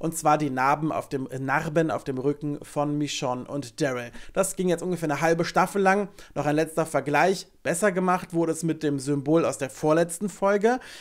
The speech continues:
in der König Ezekiel mit Carol und seinen Leuten das Kino Schrägstrich Theater gestürmt hat,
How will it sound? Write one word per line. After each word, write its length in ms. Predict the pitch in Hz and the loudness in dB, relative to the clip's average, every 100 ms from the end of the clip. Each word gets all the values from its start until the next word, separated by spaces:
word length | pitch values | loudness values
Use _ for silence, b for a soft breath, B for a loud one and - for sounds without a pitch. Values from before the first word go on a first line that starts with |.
| B | B
in 240 | - 165 151 | 0 2 4
der 260 | 160 147 | 4 4
König 380 | 143 160 151 135 | 4 0 0 -2
Ezekiel 640 | 143 123 151 175 175 185 180 | -4 2 4 4 4 4 4
mit 180 | 143 | 0
Carol 300 | - 156 165 | 0 2 4
und 140 | 165 156 | 2 2
seinen 160 | 139 | 0
Leuten 280 | 143 156 165 | 2 0 0
das 240 | 139 - - | -2 -2 -10
Kino 420 | - 180 185 180 | -6 0 2 0
Schrägstrich 500 | - 156 - 156 139 | 0 -2 -4 -8 -6
Theater 480 | - 85 180 190 143 | -4 -2 0 0 -2
gestürmt 580 | 135 - 160 180 190 | -4 -2 0 0 0
hat, 220 | 185 185 | -2 -4